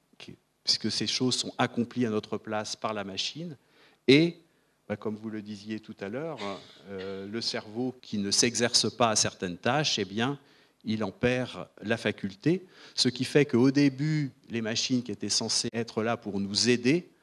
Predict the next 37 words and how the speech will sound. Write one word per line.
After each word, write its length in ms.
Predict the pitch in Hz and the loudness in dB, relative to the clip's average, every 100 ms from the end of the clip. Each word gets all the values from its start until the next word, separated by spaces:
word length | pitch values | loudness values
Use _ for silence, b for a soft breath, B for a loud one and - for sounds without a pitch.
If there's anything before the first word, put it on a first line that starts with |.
| b b - | b b -12
en 80 | 101 | -4
fait, 220 | - 151 | 0 0
très 280 | 147 - 110 | 0 -2 0
vite, 380 | 107 151 - - - | 0 -4 -4 -10 -6
elles 240 | 101 104 | -6 -6
en 60 | 101 | -6
viennent 340 | 98 131 143 | -2 0 -2
à 140 | - 98 | -4 -4
nous 300 | 107 127 135 _ | 0 0 -2 _
déposséder. 720 | 101 123 120 107 - 87 - _ _ _ _ _ _ _ _ _ | 0 0 0 -4 -8 -8 -20 _ _ _ _ _ _ _ _ _
Alors, 340 | 123 127 127 - - - | -2 0 0 -6 2 8
comment 260 | 165 175 | 8 8
éviter 840 | 160 131 139 - 151 147 139 - - 104 | 6 4 0 2 4 6 4 0 -8 -6
le 180 | 110 110 | -6 -4
triste 560 | - 143 139 - - | -4 0 0 0 -4
destin 920 | 107 101 98 98 113 - - 131 131 | -4 -4 -4 -4 -4 -2 -2 -2 0
d'un, 460 | 110 98 95 92 95 | -2 -4 -4 -6 -8
d'un 260 | 95 110 117 | -2 0 4
effondrement ? 640 | 131 - 123 131 165 165 | 2 2 0 2 0 -2
Parce 180 | 110 - | -4 -4
qu'en 240 | 117 120 | -2 -2
plus, 260 | 117 147 131 | -2 -2 -2
de 80 | 107 | -4
toute 200 | 110 - | -10 -4
façon, 300 | 110 - 151 | 0 0 0
on 60 | |
voit 140 | 110 107 | -2 -2
bien 180 | 113 123 | -2 -6
que 100 | 101 | -6
ce 160 | - | -8
genre 220 | 101 117 | -6 -6
de 80 | 104 | -6
trajectoire 560 | 98 101 101 92 123 117 | -6 -6 -6 -6 -4 -4
ne 60 | |
peut 140 | 92 98 | -8 -8
pas 180 | 107 104 | -6 -6
durer 540 | 101 104 104 107 101 | -6 -6 -4 -6 -8